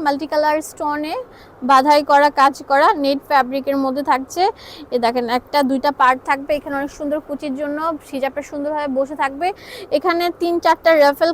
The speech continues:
করে অনেক সুন্দর ভলিউম করা আছে, এক্সট্রা একটা সুন্দর পোর্শন দেওয়া আছে, এটার জন্য এটার লুকটা আর বেশি সুন্দর লাগছে। এই দেখেন, ব্যাক পার্টটা থাকবে এরকম। আপনারা চাইলে এটা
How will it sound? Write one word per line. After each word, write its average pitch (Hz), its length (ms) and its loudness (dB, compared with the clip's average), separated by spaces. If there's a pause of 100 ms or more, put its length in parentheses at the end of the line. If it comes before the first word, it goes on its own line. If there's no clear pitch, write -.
(100)
করে 302 200 4 (160)
অনেক 294 180 -4
সুন্দর 311 180 -2 (160)
ভলিউম 262 320 2 (140)
করা 294 200 2 (100)
আছে, 269 200 -4 (440)
এক্সট্রা 359 280 -4 (120)
একটা 339 140 -6 (120)
সুন্দর 330 240 -6 (100)
পোর্শন 302 320 -4 (120)
দেওয়া 285 280 2
আছে, 277 160 -12
এটার 302 240 -10
জন্য 285 180 -6 (120)
এটার 277 260 -10
লুকটা 262 260 -4
আর 269 160 -2
বেশি 330 340 -12
সুন্দর 339 260 -10 (140)
লাগছে। 247 300 -6 (520)
এই 247 120 -10
দেখেন, 220 220 -12 (160)
ব্যাক 247 220 -4
পার্টটা 285 300 -4
থাকবে 277 300 -8
এরকম। 226 280 -8 (480)
আপনারা 339 360 0 (380)
চাইলে 330 300 4 (100)
এটা 320 120 0